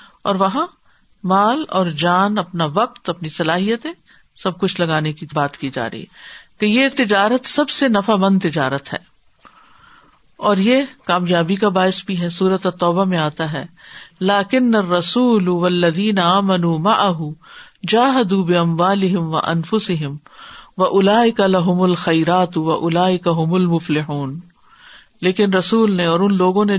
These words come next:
جو اس کے ہمراہ ایمان لائے، اپنے مالوں اور اپنی جانوں کے ساتھ جہاد کیا، اور یہی لوگ ہیں جن کے لیے سب بھلائیاں ہیں اور یہی فلاح پانے والے ہیں۔ وَأُولَٰئِكَ لَهُمُ الْخَيْرَاتُ، ہر طرح کی خیرات ہیں،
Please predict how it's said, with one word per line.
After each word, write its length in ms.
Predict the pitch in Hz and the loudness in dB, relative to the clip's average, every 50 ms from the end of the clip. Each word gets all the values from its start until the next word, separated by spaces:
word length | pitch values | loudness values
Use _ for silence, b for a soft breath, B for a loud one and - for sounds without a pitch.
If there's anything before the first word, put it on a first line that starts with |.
| 170 | 0
جو 80 | 175 175 | 0 0
اس 120 | 170 - | 0 -2
کے 120 | - 185 175 | -2 -2 0
ہمراہ 340 | 175 170 170 170 175 180 175 170 | 0 0 0 0 0 0 0 0
ایمان 340 | 165 165 165 165 175 170 165 | 0 0 0 0 2 0 0
لائے، 220 | 151 143 139 139 151 - B B B B B B B B 185 | 0 -2 -4 -6 -8 -12 B B B B B B B B -4
اپنے 240 | 196 196 196 202 202 | -4 -2 0 0 2
مالوں 340 | 190 190 202 214 220 233 233 | 2 2 2 2 2 2 2
اور 120 | 233 220 | 2 2
اپنی 240 | 196 185 - 196 196 175 185 | 0 0 0 -2 0 0 0
جانوں 260 | 175 175 185 214 220 | 0 2 2 2 2
کے 120 | 220 208 | 0 0
ساتھ 300 | 170 - 180 175 170 151 | -2 0 0 0 0 0
جہاد 340 | 180 170 165 165 175 180 170 175 | 0 0 0 0 0 -2 -4 -6
کیا، 220 | - 156 151 143 - - B B B B B B B B | -6 -4 -4 -4 -6 -10 B B B B B B B B
اور 100 | 202 190 | -2 0
یہی 260 | 185 196 208 220 285 285 | 2 2 4 4 4 4
لوگ 240 | 254 262 262 240 254 | 4 2 2 0 0
ہیں 60 | 247 | -2
جن 200 | 226 190 208 202 | 0 0 0 -2
کے 140 | 196 - 226 | -2 -2 -2
لیے 140 | 214 214 226 | -2 -2 -2
سب 260 | 214 - - 311 294 214 | -2 -2 -2 -2 -2 0
بھلائیاں 420 | 180 190 185 175 165 165 160 160 147 | 0 2 2 2 0 -2 -2 -2 -4
ہیں 120 | 139 147 B B B B B _ | -4 -6 B B B B B _
اور 100 | - 196 | -2 0
یہی 240 | 190 185 190 208 247 | 2 2 4 2 2
فلاح 300 | 233 214 190 175 170 160 170 | 2 2 0 0 0 0 -2
پانے 220 | 170 147 143 143 143 | -2 -4 -4 -4 -4
والے 240 | 135 135 131 131 139 | -6 -6 -8 -8 -12
ہیں۔ 100 | 147 - B B B B B B B | -14 -16 B B B B B B B
وَأُولَٰئِكَ 680 | - 156 175 180 185 202 220 233 233 233 226 269 254 | -2 0 0 2 2 2 2 2 0 0 0 0 0
لَهُمُ 400 | 247 240 220 202 226 233 254 294 | 2 0 0 2 2 2 2 2
الْخَيْرَاتُ، 840 | 311 320 294 - - 233 214 196 190 185 180 170 151 143 - - 147 147 _ _ _ _ _ _ _ _ _ _ _ _ _ _ _ - | 2 2 2 0 0 0 2 2 2 2 2 2 0 0 -4 -10 -14 -14 _ _ _ _ _ _ _ _ _ _ _ _ _ _ _ -6
ہر 160 | - 247 277 269 - | -6 -4 -4 -2 0
طرح 200 | 294 294 320 330 320 | 0 2 2 0 0
کی 120 | - 294 262 | -2 -2 -2
خیرات 480 | - 233 202 180 170 151 139 131 - | -2 -2 -2 0 0 0 -2 -4 -6
ہیں، 100 | 160 139 | -10 -14